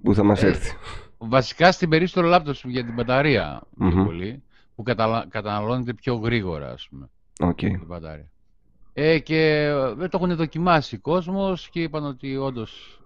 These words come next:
Speaker 2: ε, δίνει ένα boost στο λάπτοπ, αλλά με κάποιες συνέπειες.
Speaker 1: Μμμ.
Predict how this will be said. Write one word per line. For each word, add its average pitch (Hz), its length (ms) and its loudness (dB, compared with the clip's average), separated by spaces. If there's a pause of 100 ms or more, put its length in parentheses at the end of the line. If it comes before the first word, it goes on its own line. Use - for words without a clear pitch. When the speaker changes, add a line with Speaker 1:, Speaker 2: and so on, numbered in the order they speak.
(100)
Speaker 2:
ε, 87 80 -18 (500)
δίνει 110 240 -4
ένα 104 260 0
boost 95 420 -8
στο 73 680 -10
λάπτοπ, 113 380 -6 (1200)
αλλά 165 500 2
με 120 520 -4
κάποιες 113 360 -6
συνέπειες. 87 680 -10 (180)
Speaker 1:
Μμμ. 95 340 2